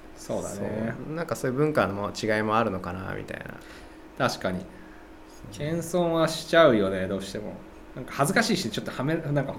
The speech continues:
Speaker 1: こう、そんな手放しで褒められ-、なんか、「お前最高だな」とかって言われるとなんか、
Speaker 2: うん。
Speaker 1: ちょっとね。
Speaker 2: そう。うわってなるよね。
Speaker 1: うわってなるよね。
Speaker 2: でもなんかそれ最近見たツイートで、
Speaker 1: うん。
Speaker 2: なんか日本人があまりにもその
Speaker 1: うん。
Speaker 2: 自分の力をこう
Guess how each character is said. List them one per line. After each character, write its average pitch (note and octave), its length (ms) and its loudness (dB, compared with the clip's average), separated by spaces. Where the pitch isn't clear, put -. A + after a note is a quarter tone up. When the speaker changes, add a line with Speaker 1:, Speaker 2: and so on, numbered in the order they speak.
Speaker 1:
こ A2+ 180 -4
う、 - 880 -18
そ - 100 2
ん G#3 60 4
な G#3+ 60 4
手 G#3 120 6
放 G3+ 180 10
し - 80 2
で A2 100 4
褒 A#2 80 -2
め G#2 80 2
ら G#2 80 2
れ-、 G#2+ 60 -2
な B2+ 80 2
ん - 20 0
か、 - 120 -6
「お D3+ 60 -4
前 G#3 100 4
最 G#3+ 260 6
高 B3 140 6
だ B3 100 6
な」 A3 160 6
と - 60 -4
か C3 80 -2
っ - 20 0
て - 100 -6
言 A#2 60 2
わ A2 40 2
れ A2 60 2
る G#2+ 60 0
と A2+ 80 -4
な G#2+ 80 -4
ん - 40 -4
か、 F#2+ 80 0
Speaker 2:
う - 40 2
ん。 F#2 240 0
Speaker 1:
ち - 60 -4
ょ A3+ 40 0
っ - 40 0
と - 140 -6
ね。 E2 140 -6
Speaker 2:
そ F#2 300 -2
う。 C3 40 -2
う - 20 0
わ G#2+ 100 0
っ - 40 -12
て - 140 -6
な G2 120 -4
る D#3 80 2
よ D3+ 60 10
ね。 - 20 12
Speaker 1:
う F3 40 10
わ - 60 6
っ - 40 -2
て C3 60 0
な A#2+ 80 0
る G#2+ 80 0
よ F#2+ 60 -2
ね。 F#2+ 180 -4
Speaker 2:
で B2+ 40 0
も C3 60 4
な A3 120 8
ん - 40 0
か B2 120 4
そ - 120 6
れ A3 300 8
最 A3+ 260 8
近 A#3+ 160 6
見 C#4 80 8
た - 100 10
ツ B2+ 160 2
イ C3 40 6
ー - 20 -2
ト B2+ 120 4
で、 A2+ 340 8
Speaker 1:
う C#3 40 -2
ん。 A#2+ 140 0
Speaker 2:
な - 80 0
ん - 40 2
か C3 60 6
日 C3+ 120 8
本 F4 340 10
人 D4+ 200 6
が B2+ 200 6
あ C#3 40 8
ま F#3 120 10
り D#4+ 100 8
に B3 80 8
も G#2+ 360 6
そ C#3 160 2
の G2+ 100 2
Speaker 1:
う - 40 2
ん。 - 20 0
Speaker 2:
自 G#2+ 140 0
分 D#3+ 200 4
の F3 80 8
力 D3+ 400 8
を G2 60 4
こ G2 460 0
う - 60 -8